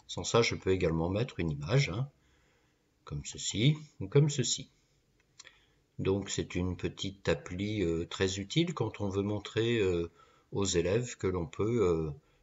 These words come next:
modifier une image de façon, euh, très facile et pour, euh, les éduquer au, et les sensibiliser au fait qu'une image peut être, euh, eh bien, montée, hein,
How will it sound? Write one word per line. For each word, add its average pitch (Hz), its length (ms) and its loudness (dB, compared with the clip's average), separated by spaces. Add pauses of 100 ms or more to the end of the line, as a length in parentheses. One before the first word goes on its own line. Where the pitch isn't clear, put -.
(100)
modifier 104 640 0
une 92 180 -2
image 92 440 -2
de 85 300 -6
façon, 87 600 -4
euh, 76 280 -8
très 131 200 -2
facile 113 600 0 (1600)
et 95 100 0
pour, 98 380 -4
euh, 90 360 2
les 87 400 -2
éduquer 117 560 2
au, 82 360 -2 (480)
et 85 80 -6
les 85 80 -6
sensibiliser 95 760 0
au 101 60 2
fait 120 280 0
qu'une 85 200 -6
image 90 460 0
peut 80 320 -6
être, - 460 -4
euh, 85 280 -4 (300)
eh 82 60 -6
bien, 95 280 0
montée, 87 640 -2 (800)
hein, 87 240 -10